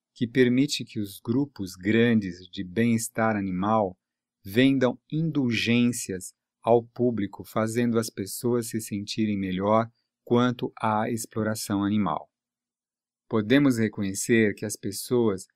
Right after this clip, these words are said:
chegarão lá em seu próprio ritmo, mas nunca devemos aceitar que o lá seja menos do que o veganismo. Quem não estiver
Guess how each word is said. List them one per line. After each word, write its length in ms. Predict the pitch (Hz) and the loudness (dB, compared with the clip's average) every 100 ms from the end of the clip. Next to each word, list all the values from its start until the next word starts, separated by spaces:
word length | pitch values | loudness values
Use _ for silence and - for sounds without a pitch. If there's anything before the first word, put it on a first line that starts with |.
| _ _ | _ _
chegarão 640 | - 143 123 120 117 110 | -4 -2 2 4 4 2
lá 420 | 101 104 113 117 - | 0 2 2 0 -4
em 180 | 135 127 | -4 -4
seu 240 | - 123 117 | -2 -4 -6
próprio 480 | - 110 107 107 123 | -6 -2 0 0 -4
ritmo, 600 | 117 104 95 - 82 78 _ _ _ _ _ - | -2 0 0 -4 -10 -16 _ _ _ _ _ -2
mas 280 | 123 127 120 | 2 2 2
nunca 440 | 135 185 180 127 | 2 2 2 2
devemos 500 | 107 101 120 120 110 | 2 0 0 -2 -4
aceitar 800 | 101 - 90 - 110 113 95 92 - | -8 -8 -12 -6 -2 0 -2 -6 -14
que 160 | - | -4
o 100 | 113 | -2
lá 480 | 101 101 120 113 95 _ _ _ - | 0 2 2 2 -4 _ _ _ -8
seja 340 | - 135 139 | 0 0 2
menos 560 | 117 104 113 127 139 123 | 0 2 4 4 2 -2
do 140 | 110 | -6
que 180 | 107 - | -6 -4
o 120 | 104 | -4
veganismo. 760 | 95 101 104 113 98 85 78 - _ _ _ _ _ _ _ - | -2 -4 -2 -2 -2 -6 -10 -18 _ _ _ _ _ _ _ 2
Quem 240 | 120 120 | 4 6
não 160 | 117 117 | 6 4
estiver 480 | 113 107 98 104 | 0 -2 0 0